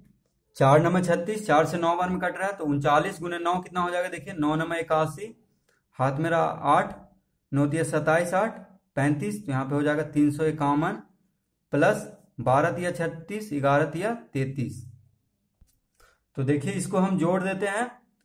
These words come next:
तो ज़ीरो, एक और तीन, तीन एक चार हो जाएगा। ठीक है, छः, छः पाँच ग्यारह, ग्यारह तीन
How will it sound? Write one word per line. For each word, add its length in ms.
तो 100
ज़ीरो, 440
एक 520
और 200
तीन, 320
तीन 180
एक 200
चार 260
हो 80
जाएगा। 280
ठीक 160
है, 100
छः, 380
छः 240
पाँच 220
ग्यारह, 540
ग्यारह 420
तीन 280